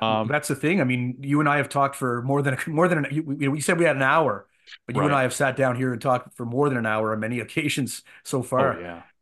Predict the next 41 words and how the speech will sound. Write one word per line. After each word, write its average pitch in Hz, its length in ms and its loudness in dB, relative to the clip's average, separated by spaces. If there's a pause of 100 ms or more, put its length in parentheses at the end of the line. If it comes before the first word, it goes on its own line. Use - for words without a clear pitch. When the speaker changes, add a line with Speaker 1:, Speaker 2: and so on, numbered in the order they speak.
Speaker 1:
yeah, 95 280 -10 (240)
yeah. 95 320 -12 (380)
So, 165 460 4 (460)
um, 143 600 0
one 170 340 0
of 226 60 2
the, 143 400 2
Dave, 190 320 2 (180)
you 180 100 -6
know, 180 140 0
I'm 185 200 -2
gonna 208 120 -2
let, 165 220 -6
I'm 180 80 -2
gonna 185 140 -4
cede 214 320 -4
the 147 60 -4
first 190 340 -2
question 185 400 0
to 156 60 -4
you, 151 160 0
Dave, 110 340 2
'cause 113 200 -4
you 156 280 2
were, 147 160 4
uh, 135 180 2
you 147 100 -10
got 170 180 0
the 123 60 -8
book - 220 -6
in 123 80 -4
front 151 300 2
of 104 120 0
you. 101 240 -2 (440)
Um, 110 560 2 (600)
you 127 80 -2
know, 113 260 -2 (220)
I'll 135 180 2
let 151 160 0
you, 151 180 -2
I'm, 151 260 0